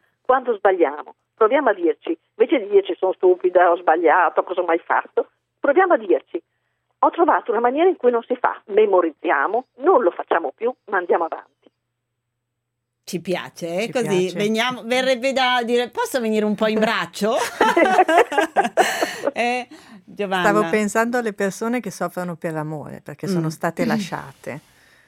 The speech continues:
Speaker 3: Eh, non hanno niente di male, non hanno niente di sbagliato. Quando veniamo lasciati sembra che ci sia la tragedia perché noi non andiamo bene. Ma no, è stato solo un'occasione per vedere che il prossimo amore sarà migliore e poi comunque si accetta, si va avanti e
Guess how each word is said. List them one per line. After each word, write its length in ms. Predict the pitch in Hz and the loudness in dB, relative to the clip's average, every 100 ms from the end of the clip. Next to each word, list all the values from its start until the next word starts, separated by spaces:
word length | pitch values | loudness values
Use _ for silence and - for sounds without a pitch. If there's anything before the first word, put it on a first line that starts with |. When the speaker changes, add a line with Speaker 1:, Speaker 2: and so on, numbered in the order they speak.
| _ _ | _ _
Speaker 3:
Eh, 520 | 190 180 175 170 170 - | -10 -8 -8 -10 -14 -14
non 200 | 240 247 | -12 -12
hanno 180 | 311 285 | -6 -4
niente 420 | 233 339 269 165 | -4 -6 -12 -14
di 120 | 156 | -14
male, 280 | 147 143 156 | -14 -14 -14
non 180 | 180 196 | -10 -6
hanno 180 | 208 220 | -4 -4
niente 400 | 233 320 285 165 | -6 -8 -8 -8
di 100 | 165 | -10
sbagliato. 640 | 156 160 160 156 151 180 | -10 -14 -12 -12 -12 -10
Quando 240 | 214 233 | -6 -4
veniamo 340 | 240 233 254 247 | -2 -2 -2 -4
lasciati 480 | 226 - 233 262 | -4 -4 -8 -8
sembra 300 | 220 175 180 | -12 -10 -8
che 100 | 180 | -10
ci 140 | - 175 | -12 -16
sia 160 | - | -8
la 140 | 202 208 | -6 -6
tragedia 540 | 208 196 202 254 285 | -6 -4 -2 -4 -4
perché 260 | 202 151 170 | -8 -10 -8
noi 160 | 185 | -6
non 140 | 214 180 | -4 -4
andiamo 360 | 170 160 156 | -4 -6 -6
bene. 300 | 147 143 - - _ - _ | -8 -10 -10 -20 _ -20 _
Ma 120 | 233 | -6
no, 160 | 269 381 - | -4 -4 -8
è 100 | 180 | -8
stato 300 | - 208 226 | -6 -6 -4
solo 220 | 285 302 | -4 -2
un'occasione 580 | 311 302 294 262 349 - - | -4 -4 -6 -4 -8 -12 -6
per 160 | 220 | -6
vedere 380 | 202 208 262 392 - | -2 -2 -2 -6 -4
che 100 | 202 | -4
il 100 | - | -2
prossimo 460 | 175 151 - 180 | -6 -6 -8 -8
amore 320 | 180 180 240 | -8 -10 -12
sarà 260 | 262 - 160 | -12 -10 -10
migliore 460 | 160 160 208 220 - | -10 -6 -2 -2 -2
e 100 | 185 | -8
poi 340 | 165 151 247 | -8 -6 -6
comunque 600 | - 143 143 190 - 165 _ | -8 -14 -12 -14 -16 -20 _
si 200 | - 175 | -14 -12
accetta, 580 | 214 - 170 151 - | -12 -10 -10 -10 -16
si 180 | 277 - | -14 -12
va 100 | 156 | -8
avanti 580 | 214 175 147 165 - 294 | -8 -8 -12 -16 -14 -14
e 160 | 254 | -14